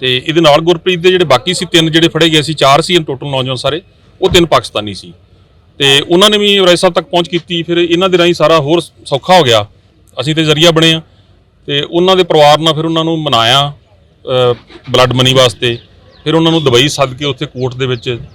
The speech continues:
ਜੱਜ ਸਾਹਿਬਾਨ ਦੇ ਸਾਹਮਣੇ ਅਵਰਾਜ ਸਾਹਿਬ ਨੇ, ਅਹ, ਫਾਈਨੈਂਸ਼ੀਅਲੀ ਇਹ ਪਰਿਵਾਰਾਂ ਨੇ ਵੀ, ਅਹ, ਆਪਣਾ ਹਿੱਸਾ ਪਾਇਆ ਵਿੱਚ ਦਾ ਕਾਫੀ ਸਾਰਾ। ਇੱਕ ਵੱਡਾ ਹਿੱਸਾ ਜਿਹੜਾ ਉਹ ਡਾਕਟਰ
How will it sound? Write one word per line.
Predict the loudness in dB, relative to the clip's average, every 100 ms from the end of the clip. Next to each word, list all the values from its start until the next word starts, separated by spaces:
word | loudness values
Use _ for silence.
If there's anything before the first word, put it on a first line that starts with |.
| -2
ਜੱਜ | -2 0
ਸਾਹਿਬਾਨ | 0 0 0
ਦੇ |
ਸਾਹਮਣੇ | -2 0 0 -2 -10 -20 -20 -20 -4
ਅਵਰਾਜ | 0 2
ਸਾਹਿਬ | 2 2
ਨੇ, | 0 -4
ਅਹ, | -10 -20 -20 -10 -4 -4
ਫਾਈਨੈਂਸ਼ੀਅਲੀ | -2 -4 -2 -4 -6
ਇਹ | -6 -4
ਪਰਿਵਾਰਾਂ | 2 4 4
ਨੇ | 0 0
ਵੀ, | 0 0 -2
ਅਹ, | -4 0 2 2 -2 _
ਆਪਣਾ | -6 0 -2
ਹਿੱਸਾ | 0 -2
ਪਾਇਆ | 2 2 2
ਵਿੱਚ | 0 -6
ਦਾ | -8
ਕਾਫੀ | -6 -6 -4
ਸਾਰਾ। | -4 -4 -6 _ _ -8
ਇੱਕ | -4 0
ਵੱਡਾ | 2
ਹਿੱਸਾ | 2 2
ਜਿਹੜਾ | 2 4
ਉਹ | 2 0
ਡਾਕਟਰ | -4 -6 -6 -6 -6